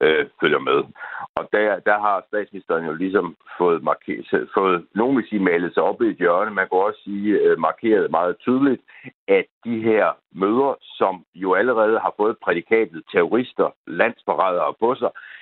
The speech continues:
øh, de her mødre vil statsministeren simpelthen ikke have, øh, til, til, til, til Danmark. Og det kan man jo mene mange ting om. Altså, man kan jo for eksempel pege på, at, øh, vi, vi argumenterer jo som regel i Danmark for, at hvis,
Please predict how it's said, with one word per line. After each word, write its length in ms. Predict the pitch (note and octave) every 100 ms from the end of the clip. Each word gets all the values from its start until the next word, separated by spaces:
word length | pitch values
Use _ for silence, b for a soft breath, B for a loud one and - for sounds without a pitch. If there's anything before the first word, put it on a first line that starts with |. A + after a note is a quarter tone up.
| A#2 -
øh, 220 | F#2+ F#2+
de 100 | A2
her 160 | A2 G2
mødre 460 | F#2 F#2 G#2 A2 G2 _ _
vil 340 | E2+ F#2 F#2 -
statsministeren 560 | - - F#2 - E2 -
simpelthen 320 | G#2 F2 F2+
ikke 400 | E2 F2 F#2 F2 -
have, 160 | D#2 D2 _ -
øh, 220 | D#2 C#2+ - _ -
til, 160 | F2+ -
til, 140 | F#2+ F2
til, 140 | D#2+ -
til 120 | -
Danmark. 340 | B1+ C#2 D#2+ D#2 B B -
Og 100 | -
det 80 | C3
kan 100 | C#3
man 80 | C3
jo 60 | G#2+
mene 200 | G#2+ G2+
mange 260 | G2+ C#3
ting 200 | - F#2
om. 200 | F2 F#2 F#2
Altså, 140 | F2+
man 160 | F#2+ F2+
kan 80 | F#2+
jo 160 | F2 -
for 60 |
eksempel 240 | F#2 F#2+ E2+
pege 260 | F2+ G2 -
på, 180 | G2 E2
at, 160 | D#2+ F2
øh, 160 | E2 -
vi, 120 | G2
vi 220 | E2+ F#2+ - -
argumenterer 420 | F2+ F#2 F#2 - A2+
jo 80 |
som 160 | F2 E2+
regel 200 | G2 F2
i 120 | D#2
Danmark 240 | E2 G2 F#2
for, 160 | F2+ F2
at 180 | - D2
hvis, 140 | E2